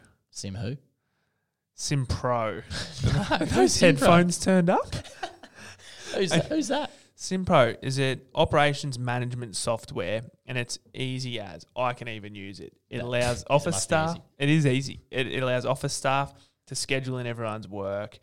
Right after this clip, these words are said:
Speaker 2: including things like routing, maps. You can even specify preferred technician capabilities. So,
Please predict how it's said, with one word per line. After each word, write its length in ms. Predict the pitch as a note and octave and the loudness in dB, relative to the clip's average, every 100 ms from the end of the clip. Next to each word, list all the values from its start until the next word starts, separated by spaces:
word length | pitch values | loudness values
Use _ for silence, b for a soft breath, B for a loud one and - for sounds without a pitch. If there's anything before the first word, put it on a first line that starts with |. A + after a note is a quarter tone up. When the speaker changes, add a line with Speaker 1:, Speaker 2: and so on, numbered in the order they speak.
| b b - | b b -18
Speaker 2:
including 420 | G#2 G#2+ G2 G#2 | -10 -10 -10 -12
things 220 | A#2 A2+ | -14 -12
like 120 | G#2 A#2 | -14 -10
routing, 840 | A#2+ A#2 A#2 A#2+ A#2+ A#2+ A2 A2 | -6 -4 -4 -6 -10 -10 -12 -8
maps. 540 | A#2 A2 - - - B B B B | -6 -6 -8 -10 -10 B B B B
You 100 | - | -10
can 80 | C3+ | -2
even 500 | C#3 B2+ B2 A#2 G#2 - | 0 0 -4 -8 -14 -10
specify 640 | - B2+ B2 A#2 A#2 A2+ | -4 -4 -4 -6 -4 -4
preferred 520 | - A#2+ - A#2+ A#2+ | -6 -12 -6 -6 -6
technician 460 | - A#2 B2 C3+ D3+ | -10 -12 -10 -8 -6
capabilities. 800 | C3+ B2+ B2 A#2+ C#3 E3 B2 - | -2 -2 -2 -2 0 0 -4 -6
So, 380 | - B2 B2 | -4 -2 0